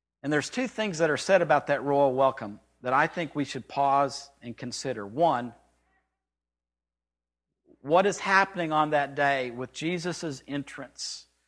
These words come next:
with the crowd shouting the hosannas, with, with the, the, the red carpet treatment that they're providing, with the connection back to an ancient promise being fulfilled.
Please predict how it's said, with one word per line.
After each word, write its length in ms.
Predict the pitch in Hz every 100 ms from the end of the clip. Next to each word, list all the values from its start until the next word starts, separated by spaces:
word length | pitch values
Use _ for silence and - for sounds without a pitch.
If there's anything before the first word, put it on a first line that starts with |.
| _ _ _ -
with 220 | 160 -
the 80 | 175
crowd 460 | - 160 156 147
shouting 640 | - - 156 151 147 135 120
the 100 | 117
hosannas, 880 | 139 123 127 131 123 131 - - _ _ _ -
with, 320 | 170 156 - -
with 380 | 113 151 151 147
the, 320 | 156 143 - - 113
the, 180 | 131 127 120
the 140 | 135
red 300 | 127 160 151
carpet 500 | - - 185 - 160
treatment 480 | - 170 160 143 123
that 140 | 127
they're 120 | - 123
providing, 720 | - 127 135 139 139 120 107 _ - -
with 140 | 151
the 80 | 151
connection 640 | - 160 170 185 - 151
back 340 | 139 151 156 -
to 100 | 135
an 100 | 127
ancient 400 | 156 170 160 151
promise 420 | - 156 151 143
being 240 | - 151 139
fulfilled. 640 | - 131 - 139 120